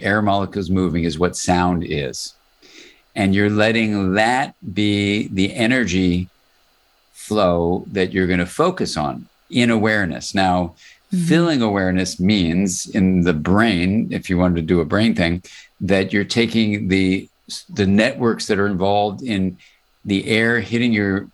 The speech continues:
Speaker 1: your eardrum, and that goes through what's called the acoustic nerve, the eighth cranial nerve, and it goes into the side areas of the brain on the left and right side, the, in part of something called the temporal lobe.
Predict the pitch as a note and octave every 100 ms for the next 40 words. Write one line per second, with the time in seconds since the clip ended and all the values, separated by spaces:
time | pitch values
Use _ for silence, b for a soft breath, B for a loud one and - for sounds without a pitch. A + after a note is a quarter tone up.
0 | - F#2+ F#2+ F#2 - - A#2+ B2+ A#2+ G2
1 | F2+ E2+ A2+ - _ b b b _ _
2 | A2 F#2 F2+ F#2 F#2 F#2+ F#2 G2 G2 G#2+
3 | G2 G2 F#2+ - - - - - A2 G2
4 | G2 - F#2+ F2 D#2+ - A2+ - F#2 F2
5 | F2+ E2+ F2+ F#2 F#2 - F#2 F2+ F2+ E2+
6 | E2+ E2+ B B B - G#2 F#2 A2 A2
7 | - - - C#3 D#3+ - - A#2 G#2+ G2
8 | F#2+ - G2+ A#2+ A2 F#2+ F#2 F2 F#2+ D#2+
9 | E2+ E2 F2 F2+ E2+ F2 E2+ G2 E2 E2
10 | F2+ D2+ C#2+ D#2 - b _ - F2+ -
11 | - F2+ - F#2+ F2+ E2 G2 F2 F2+ F2+
12 | F2 - G#2 F2+ F#2+ E2+ D#2 D2 D2+